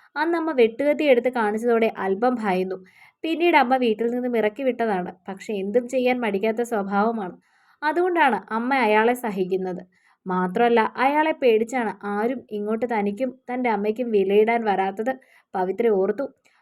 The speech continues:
പവിത്രയുടെ ഈ വൈകുന്നേരമുള്ള പോക്കും അതിരാവിലെയുള്ള വരവും ഒക്കെ ആനന്ദിനെ വല്ലാതെ ദേഷ്യം പിടിപ്പിച്ചു. പലതും അയാൾ കണ്ടില്ലെന്ന് പുറത്ത് കാണിച്ചെങ്കിലും ഉള്ളിലൊരു വല്ലായ്മ അയാൾക്ക് തോന്നി. കോളേജിൽ സബ്മിറ്റ് ചെയ്യേണ്ട അസൈൻമെന്റ് വാങ്ങുന്ന തിരക്കിലായിരുന്നു ആനന്ദ്.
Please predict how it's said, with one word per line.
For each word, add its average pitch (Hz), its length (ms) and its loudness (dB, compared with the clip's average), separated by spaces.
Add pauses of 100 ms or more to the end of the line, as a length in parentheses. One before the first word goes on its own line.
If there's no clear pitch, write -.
(100)
പവിത്രയുടെ 311 440 0
ഈ 247 120 2
വൈകുന്നേരമുള്ള 233 720 2
പോക്കും 202 440 0 (100)
അതിരാവിലെയുള്ള 240 640 4
വരവും 202 400 4
ഒക്കെ 202 280 -4 (340)
ആനന്ദിനെ 330 420 2
വല്ലാതെ 214 360 6
ദേഷ്യം 202 360 0
പിടിപ്പിച്ചു. 190 380 -4 (400)
പലതും 185 360 2
അയാൾ 214 160 4
കണ്ടില്ലെന്ന് 214 540 2
പുറത്ത് 220 320 -2
കാണിച്ചെങ്കിലും 220 600 0 (120)
ഉള്ളിലൊരു 302 420 6
വല്ലായ്മ 214 480 2
അയാൾക്ക് 190 400 0
തോന്നി. 208 260 0 (840)
കോളേജിൽ 311 380 0
സബ്മിറ്റ് 233 420 -2
ചെയ്യേണ്ട 254 260 4
അസൈൻമെന്റ് 214 500 0
വാങ്ങുന്ന 240 340 -2
തിരക്കിലായിരുന്നു 208 720 2
ആനന്ദ്. 196 380 0